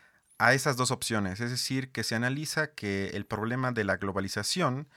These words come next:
eh, provocó que este virus nos afectase más, yo creo que eso es cierto, y entonces estamos justamente en la disyuntiva si la solución es, eh, una cooperación internacion-, internacional mayor o si lo contrario,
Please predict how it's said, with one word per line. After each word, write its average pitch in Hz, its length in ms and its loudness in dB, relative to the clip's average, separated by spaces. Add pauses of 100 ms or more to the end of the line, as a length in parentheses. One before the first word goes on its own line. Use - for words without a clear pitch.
(500)
eh, 95 320 -2
provocó 151 760 2
que 104 520 0
este 120 320 -2
virus 127 300 -2
nos 113 280 -2
afectase 117 460 -2
más, 151 560 0
yo 104 120 -8
creo 107 140 -4
que 113 100 -6
eso 123 60 -6
es 131 80 -4
cierto, 135 440 0 (560)
y 117 80 -2
entonces 131 420 0
estamos 131 460 0
justamente 135 580 -2
en 127 120 2
la 101 100 6
disyuntiva 117 840 0 (460)
si 160 480 -4
la 113 220 6
solución 120 720 0
es, 135 480 0 (260)
eh, 110 240 0
una 160 300 6
cooperación 120 640 2
internacion-, 107 640 -2
internacional 117 580 0
mayor 139 500 2 (440)
o 180 280 6
si 139 200 2
lo 117 160 4
contrario, 143 720 4